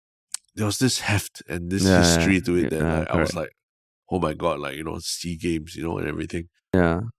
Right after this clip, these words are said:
Speaker 1: Uh, maybe that's part of the reason why some people are also not coveting the medal lah.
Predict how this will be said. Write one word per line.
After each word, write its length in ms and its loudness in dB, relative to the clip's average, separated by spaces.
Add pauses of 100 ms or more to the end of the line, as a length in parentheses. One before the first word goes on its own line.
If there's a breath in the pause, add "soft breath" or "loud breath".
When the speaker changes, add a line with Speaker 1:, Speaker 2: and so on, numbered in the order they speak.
(220)
Speaker 1:
Uh, 240 2
maybe 260 8
that's 200 10
part 120 8
of 60 6
the 60 -2
reason 220 2
why 300 6 (140)
some 200 -4
people 200 -4
are 40 2
also 140 -4
not 180 -6
coveting 360 -10
the 80 -18
medal 300 -6
lah. 140 -6